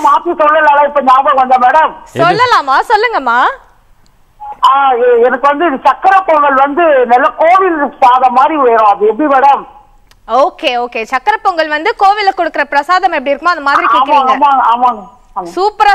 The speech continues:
Speaker 3: சொல்லுவாங்கம்மா, Chef இருக்காங்க, பேசுங்க.
Speaker 2: வணக்கம்மா.
Speaker 1: ஓகே madam. வணக்கம் சார்.
Speaker 2: எப்படி இருக்கீங்க?
Speaker 1: நல்லா இருக்கேன் சார். சார், உங்களை குரலை கேட்டு உங்களை பார்த்து, ஐயோ, ரொம்ப சந்தோஷமா இருக்கு சார்.
Speaker 2: ரொம்ப நன்றிம்மா, உங்க அன்புக்கு ரொம்ப, ரொம்ப நன்றி.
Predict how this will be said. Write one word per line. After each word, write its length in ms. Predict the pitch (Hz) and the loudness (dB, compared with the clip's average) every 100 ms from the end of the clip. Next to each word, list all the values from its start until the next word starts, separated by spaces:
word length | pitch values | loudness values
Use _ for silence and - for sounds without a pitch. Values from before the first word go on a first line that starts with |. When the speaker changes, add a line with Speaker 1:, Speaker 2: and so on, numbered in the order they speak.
| 403 | 0
Speaker 3:
சொல்லுவாங்கம்மா, 480 | 320 294 262 262 302 349 | -4 -4 -4 -2 -2 -2
Chef 220 | 269 320 | -4 -4
இருக்காங்க, 300 | 294 277 311 320 | -2 -4 -4 -4
பேசுங்க. 300 | 277 285 233 247 392 _ | -4 -4 -4 -2 -4 _
Speaker 2:
வணக்கம்மா. 500 | 139 190 214 214 180 214 208 220 | -6 -4 -2 -2 0 0 0 0
Speaker 1:
ஓகே 340 | 285 285 311 294 | 0 -4 -2 -2
madam. 240 | 269 214 208 - | -2 -4 -6 -4
வணக்கம் 400 | 208 262 302 330 320 | -2 0 0 0 2
சார். 260 | 330 349 349 | 2 2 -2
Speaker 2:
எப்படி 240 | 147 180 214 | -6 -4 -4
இருக்கீங்க? 300 | 202 202 165 113 - _ _ _ _ _ _ | -4 -2 -4 -6 -14 _ _ _ _ _ _
Speaker 1:
நல்லா 400 | 220 247 294 339 | 0 2 2 0
இருக்கேன் 260 | 359 349 320 | 0 0 0
சார். 240 | 311 285 - | 0 0 0
சார், 220 | 311 349 320 | 0 0 0
உங்களை 240 | 269 269 262 | 0 0 0
குரலை 420 | 269 269 311 359 | 0 0 0 -2
கேட்டு 380 | - 339 311 339 | 0 -2 0 -2
உங்களை 200 | 320 285 254 | 0 -2 0
பார்த்து, 360 | 277 330 330 330 | 0 0 0 -2
ஐயோ, 400 | 269 226 302 349 330 | -2 -2 0 2 2
ரொம்ப 520 | 269 277 339 370 359 | 0 -4 -2 -2 -2
சந்தோஷமா 460 | 294 277 302 339 339 | -4 -4 -4 -2 0
இருக்கு 220 | 320 254 | -2 0
சார். 260 | 277 262 - 131 | 2 2 -2 -6
Speaker 2:
ரொம்ப 200 | 170 233 | -2 -2
நன்றிம்மா, 440 | 190 208 202 196 180 | -2 -4 -4 -4 -4
உங்க 180 | 170 160 | -2 -2
அன்புக்கு 460 | 175 196 220 - | -2 -4 -4 -4
ரொம்ப, 320 | 208 175 190 202 | -4 -4 -4 -4
ரொம்ப 240 | 190 202 | -2 -4
நன்றி. 360 | 170 151 143 | -4 -6 -6